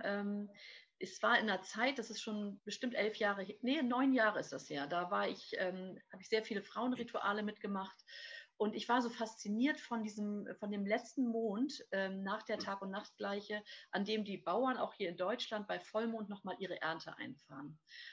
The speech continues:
Und der heißt auf Englisch Harvest, der Harvest Moon, der Erntemond. Und, ähm, und ich habe gedacht, oh, wenn ich irgendwann mal, weil ich das schon immer wollte,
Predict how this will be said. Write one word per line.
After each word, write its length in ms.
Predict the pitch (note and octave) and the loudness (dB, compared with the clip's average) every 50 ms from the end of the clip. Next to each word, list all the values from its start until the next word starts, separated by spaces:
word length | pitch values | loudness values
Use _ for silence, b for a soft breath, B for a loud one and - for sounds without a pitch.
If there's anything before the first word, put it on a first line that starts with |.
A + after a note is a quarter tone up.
| B B | B B
Und 120 | - F3 F3+ | -6 -2 0
der 100 | F3+ F3+ | 0 4
heißt 300 | G3+ G#3 C4 C4 - - | 6 6 6 6 4 0
auf 80 | - - | 0 2
Englisch 340 | - G#3 A3+ A3 G#3+ - | 2 2 2 0 0 0
Harvest, 460 | - F#3+ F#3 F3+ F3 E3 - - - - | 0 -2 -2 -2 -2 -6 -6 -10 -2 -2
der 140 | E3+ E3+ | 0 0
Harvest 320 | F#3 F#3 G3 G#3 G3+ - - | 2 0 0 0 -2 -2 -4
Moon, 160 | D#3+ D3 D3+ | -4 -2 0
der 120 | D#3+ - | 2 2
Erntemond. 600 | - F3 F#3+ G3 F#3+ D#3+ D3+ C#3+ C3+ C#3 D3 - B B B B B B B B _ | 2 2 0 -2 -2 -4 -2 -2 -2 -4 -4 -8 B B B B B B B B _
Und, 400 | G3 G3 G3 G3 G3 F#3+ - - - | 0 2 2 2 0 0 -2 -2 0
ähm, 240 | F3+ F3+ F3+ F#3 - | 2 2 2 0 -2
und 140 | - G3 F#3+ | -4 -6 -6
ich 80 | - | -6
habe 100 | G#3+ - | -4 -4
gedacht, 240 | A3 G3 F#3+ G3 - | -2 -2 -2 -4 -2
oh, 180 | - G3+ G3 F#3 | 0 2 2 2
wenn 140 | F#3+ F3+ - | 2 0 -2
ich 320 | - G3+ - - - - | -4 -8 -10 -12 -6 2
irgendwann 480 | - B3 B3 B3 A#3 A3+ G#3+ A3 A3+ G#3 | 4 4 4 4 4 4 4 4 4 2
mal, 220 | E3+ D#3+ F#3 G3 | 2 2 2 2
weil 100 | F3+ E3+ | 2 0
ich 80 | E3+ - | -2 -2
das 100 | F#3 - | -6 -6
schon 120 | - A#3+ | -4 -2
immer 200 | - A3 B3 G#3+ | 0 0 0 2
wollte, 560 | G#3 G#3 G#3 G#3 G3+ - D#3+ D#3+ A3 C4 - | 2 2 2 2 2 -2 -4 -2 -2 -2 -4